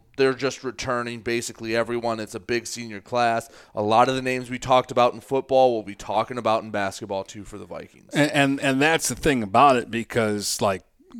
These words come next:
Speaker 2: DeMarco, as good as he i-, is in football,
Speaker 1: He's a
Speaker 2: I mean,
Speaker 1: very good basketball.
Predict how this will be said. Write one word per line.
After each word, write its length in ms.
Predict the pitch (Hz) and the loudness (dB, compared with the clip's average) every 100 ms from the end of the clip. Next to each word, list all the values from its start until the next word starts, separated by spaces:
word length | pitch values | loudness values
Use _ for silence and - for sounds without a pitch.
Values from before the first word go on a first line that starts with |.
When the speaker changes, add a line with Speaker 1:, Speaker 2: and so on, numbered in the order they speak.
| 190 131 _ _ _ | -16 -18 _ _ _
Speaker 2:
DeMarco, 560 | 110 104 123 143 113 101 | -6 2 4 4 0 -2
as 100 | 95 | -2
good 180 | 127 123 | 0 0
as 120 | 104 | 0
he 300 | 110 101 104 | -6 -6 -8
i-, 40 | - | -10
is 640 | 110 107 127 113 107 92 | -8 -8 -6 -6 -6 -8
in 440 | - 107 95 92 87 _ _ _ _ _ | -10 -8 -8 -10 -16 _ _ _ _ _
football, 640 | - 139 151 113 87 87 _ _ _ _ _ _ _ - | 0 0 2 -2 -2 -8 _ _ _ _ _ _ _ -12
Speaker 1:
He's 140 | 120 | -6
a 60 | 117 | -2
Speaker 2:
I 20 | |
mean, 20 | |
Speaker 1:
very 240 | 123 117 | 0 0
good 220 | 104 104 - | -2 -6 -8
basketball. 440 | 95 - - | -12 -14 -20